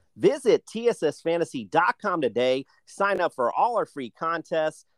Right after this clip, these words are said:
The Fantasy Show of the people.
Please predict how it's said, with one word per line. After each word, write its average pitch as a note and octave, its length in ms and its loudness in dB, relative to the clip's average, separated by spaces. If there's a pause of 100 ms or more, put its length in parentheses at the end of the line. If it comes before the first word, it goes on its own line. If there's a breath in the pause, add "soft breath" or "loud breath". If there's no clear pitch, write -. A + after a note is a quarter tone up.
(340)
The D#3+ 160 2
Fantasy F3 600 -4
Show A#2 580 -2 (180)
of G2 240 -4
the C3+ 100 -6
people. - 520 -14